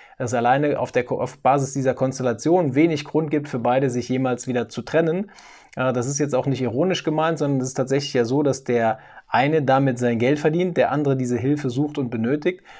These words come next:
und demzufolge natürlich die Interessenlage jetzt nicht groß ist, dass man sich da wieder trennt. Von daher ist grundsätzlich für alle Versicherten in einem Kollektiv eine Sitzungsbegrenzung nach oben, wenn sie denn angemessen hoch ist, und das würde man hier bei dreißig Sitzungen sicherlich attestieren können, eine grundsätzlich sinnvolle Geschichte.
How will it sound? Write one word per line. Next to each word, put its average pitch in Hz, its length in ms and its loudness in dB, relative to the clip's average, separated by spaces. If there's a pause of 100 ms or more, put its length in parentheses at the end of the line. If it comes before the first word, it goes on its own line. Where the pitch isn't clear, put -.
(140)
und 117 140 -2
demzufolge 143 600 2
natürlich 139 280 -2
die 135 80 -2
Interessenlage 127 640 0
jetzt 123 180 -2
nicht 139 140 -8
groß 139 300 -4
ist, 135 160 -4
dass 127 100 -4
man 123 140 -4
sich 120 120 -8
da 123 160 0
wieder 117 180 -2
trennt. 117 300 -2
Von 104 160 -4
daher 123 220 2
ist 123 140 -4
grundsätzlich 147 540 -2
für - 280 -6
alle 139 260 2
Versicherten 160 520 -2
in 143 120 -4
einem 139 240 -2
Kollektiv 143 580 -2 (360)
eine 117 320 -2
Sitzungsbegrenzung 139 880 -2
nach 117 220 -2
oben, 147 320 0
wenn 127 140 0
sie 123 100 -4
denn 113 140 -2
angemessen 117 500 -4
hoch 139 180 -2
ist, 143 160 -6
und 120 40 -4
das 110 140 -6
würde 120 120 -4
man 113 160 -4
hier 117 100 -4
bei 107 100 -4
dreißig - 440 -4
Sitzungen 110 320 -6
sicherlich 113 360 -6
attestieren 107 480 -4
können, 151 320 -4 (520)
eine 117 180 -2
grundsätzlich 123 480 -4
sinnvolle 120 420 0
Geschichte. 117 440 -4